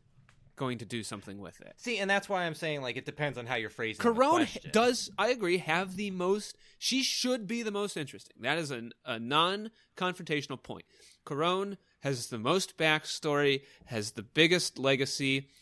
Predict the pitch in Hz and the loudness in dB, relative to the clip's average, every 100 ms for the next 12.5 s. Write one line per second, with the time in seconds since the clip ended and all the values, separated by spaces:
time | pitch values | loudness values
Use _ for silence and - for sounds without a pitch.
0 | _ - 123 110 123 117 143 165 175 - | _ -2 0 0 -4 2 6 8 6 0
1 | 151 131 139 131 120 - 127 113 104 - | -6 2 2 2 -2 -2 0 0 -4 -8
2 | - 147 147 120 - 123 120 - 107 101 | -2 0 0 -2 0 2 2 0 -4 0
3 | 104 123 123 123 120 - - - 120 107 | 2 2 2 0 0 -2 -20 -8 -8 -8
4 | - _ _ - 120 - - 208 220 214 | -14 _ _ -2 -2 0 0 0 2 2
5 | 170 160 160 - 151 139 135 131 120 110 | 2 -2 -4 -4 -2 0 0 -4 -4 -4
6 | 107 101 _ _ - 135 120 113 165 185 | -6 -10 _ _ -4 0 0 4 6 6
7 | - 151 139 113 - 110 113 131 - - | 4 2 4 -2 -4 0 4 4 4 -6
8 | 104 104 - _ - 104 - 151 156 - | -4 -4 -8 _ -10 -8 0 4 4 0
9 | - 139 123 123 - 107 - 110 - - | -2 0 0 -2 -6 -12 -6 -6 -4 -8
10 | 65 _ _ - 208 196 175 190 190 175 | -14 _ _ 2 6 6 8 8 8 6
11 | 151 135 143 127 110 - 127 107 95 92 | 2 0 -2 -2 -4 -2 0 0 -6 -14
12 | 87 85 - - | -16 -20 -20 -20